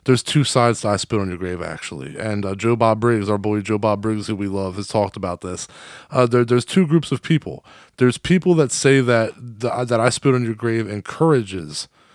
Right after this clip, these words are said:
bad behavior, like male chauvinistic behavior and rape and brutality towards women.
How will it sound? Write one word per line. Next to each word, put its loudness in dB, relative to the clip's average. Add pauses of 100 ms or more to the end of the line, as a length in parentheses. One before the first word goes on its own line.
(220)
bad 2
behavior, -4 (440)
like -6
male 0
chauvinistic 0
behavior -2
and -6
rape -2
and -4
brutality -2
towards -6
women. -6